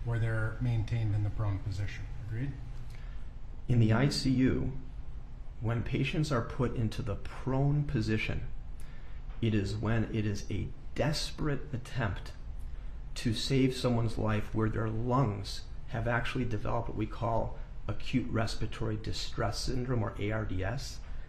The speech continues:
Speaker 2: They have a ventilator in to make sure that the amount of air that they get, no matter their positioning,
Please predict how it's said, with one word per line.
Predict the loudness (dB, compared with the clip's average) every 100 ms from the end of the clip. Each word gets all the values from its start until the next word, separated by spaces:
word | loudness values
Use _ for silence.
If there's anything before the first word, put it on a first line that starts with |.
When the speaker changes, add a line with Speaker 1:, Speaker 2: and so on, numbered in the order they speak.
| -4
Speaker 2:
They | 0
have | 2 2
a | 0
ventilator | 2 6 6 6 2 4 4 2
in | 2 2 2 -4
to | -2
make | 0 0 -2
sure | -2 2 4 4 2 -4 -6 -6 -6
that | -4 0
the | 2
amount | 4 4 4 6 6 6
of | 4
air | 6 6 4 -2
that | -4 -2
they | -2
get, | 0 0 2
no | 2 2
matter | 4 4 4 6 6
their | 6 4
positioning, | 2 0 0 0 -2 -2